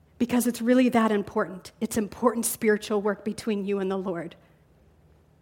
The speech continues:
And without diminishing the pain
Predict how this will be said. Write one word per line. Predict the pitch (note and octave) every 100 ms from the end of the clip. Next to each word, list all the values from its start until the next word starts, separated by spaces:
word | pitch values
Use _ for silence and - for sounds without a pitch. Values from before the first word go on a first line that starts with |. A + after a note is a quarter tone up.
| _ _ _ _ _ _ _ _ _ _ _ - - -
And | A3 A3+
without | G#3+ - - B3 C4+ C#4+ - - -
diminishing | A#3 A3 C4 C#4 C#4+ C#4+ C#4
the | B3
pain | B3 A#3 G3+ E3+ E3+